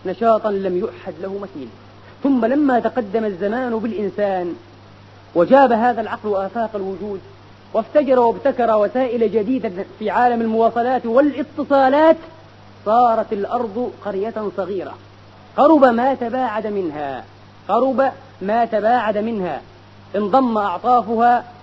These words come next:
والتم أطرافها، وإذا بها كالقرية الصغيرة يتجاور قطانها ويتحاور سكانها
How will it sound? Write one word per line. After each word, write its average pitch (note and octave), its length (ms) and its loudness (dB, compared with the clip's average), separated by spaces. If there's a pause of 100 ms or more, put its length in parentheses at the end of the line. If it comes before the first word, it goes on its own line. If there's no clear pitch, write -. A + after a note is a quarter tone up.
(280)
والتم G#3+ 500 0
أطرافها، D#3+ 760 -2 (580)
وإذا A#3 400 -2
بها A3+ 400 -2 (160)
كالقرية D4 540 0
الصغيرة F3 560 -4 (100)
يتجاور A3+ 640 0
قطانها C4+ 800 2
ويتحاور B3 760 4
سكانها F#3+ 640 0